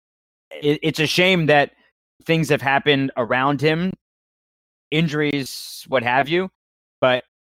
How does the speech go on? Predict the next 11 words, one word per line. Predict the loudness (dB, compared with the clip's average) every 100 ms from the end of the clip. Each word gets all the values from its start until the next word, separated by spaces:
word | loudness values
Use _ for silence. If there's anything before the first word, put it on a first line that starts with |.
| _ -6
he's | -2 -2 0
gotta | 0 2 0
perform | -4 -8 -4 -2 0 0 -4 -10 -10
the | -6
way | -4 -6
he | -8
does | -4 -2 -2
in | -4
the | -6
regular | -6 -6 -8
season, | -8 -8 -8 -8 -10